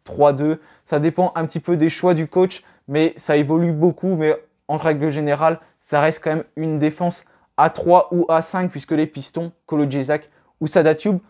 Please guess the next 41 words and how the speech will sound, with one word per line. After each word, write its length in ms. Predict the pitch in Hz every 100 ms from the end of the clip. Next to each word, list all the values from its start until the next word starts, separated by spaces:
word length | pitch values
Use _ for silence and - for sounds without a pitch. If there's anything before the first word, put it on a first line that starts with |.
| _ _
sont 260 | - 208
toujours 320 | 202 214 226 226
très 220 | 208 202
hauts. 280 | 220 240 - _
Donc 160 | 170 196
voilà, 300 | 190 208 208
pour 140 | 208
moi 120 | 180 196
c'est 140 | 175
terminé 400 | 180 180 180 185
cette 180 | 185 151
vidéo 240 | 151 165
d'avant-match. 520 | 165 151 160 170 -
Merci 640 | 123 151 185 - - 185 -
à 120 | 156
tous 440 | 160 - 180 - - _ _ _
de 220 | 120 151
l'avoir 340 | 202 196 185 190
suivi. 380 | - 175 196 190
N'hésitez 400 | 170 170 175 165
pas 120 | 180
à 180 | - 151
vous 220 | 151 156
abonner 400 | 147 160 175 180 _ _ _
à 80 | 170
la 120 | 185
chaîne 320 | 190 220 202 -
si 220 | - 165
vous 120 | 160
ne 160 | 160 156
l'êtes 280 | 156 156 -
pas 200 | 180 -
encore. 420 | 151 147 170 156
Je 60 | 135
vous 60 |
rappelle 260 | 131 131 147
quand 80 | 147
même 80 | 139
qu'on 100 | 135
a 80 |
dépassé 480 | 131 139 139 - 151